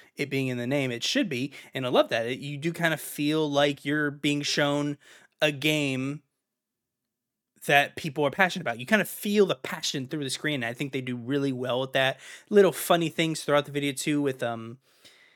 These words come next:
uh, Oxide Games, um,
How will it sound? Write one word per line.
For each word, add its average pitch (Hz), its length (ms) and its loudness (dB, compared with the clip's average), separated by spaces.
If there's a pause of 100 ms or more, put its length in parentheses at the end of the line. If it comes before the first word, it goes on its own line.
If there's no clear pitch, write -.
(600)
uh, 131 420 2
Oxide 143 500 2
Games, 135 500 -2 (100)
um, 120 600 -4